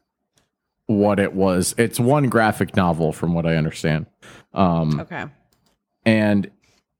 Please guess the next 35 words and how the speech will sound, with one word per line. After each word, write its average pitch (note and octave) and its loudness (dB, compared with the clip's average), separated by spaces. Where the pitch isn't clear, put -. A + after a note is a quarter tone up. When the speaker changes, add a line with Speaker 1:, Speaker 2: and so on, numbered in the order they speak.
Speaker 1:
it's, - -2
it C3 0
follows D3 -2
the C3+ -2
same A#2 0
type A2 -4
of G#2+ -2
thing. G2 0
Todd G#2 0
is F#2+ 0
the G#2 0
creator G2+ 0
of F#2+ 2
the G#2+ 0
comic F#2+ -2
series. F#2+ -2
He's G#2+ 0
run A2 2
out G#2+ 2
of F#2+ 0
ideas, F#2+ 0
so F#2+ 0
he G#2+ -2
releases G#2 0
to A2 -2
his F#2+ -2
fans F#2 0
this F2 -2
contest. F2+ -2
He F#2+ -2
says, F2+ -2
"Fans, F#2+ 0
come G#2+ -2
up G#2 -2
with, G2+ -2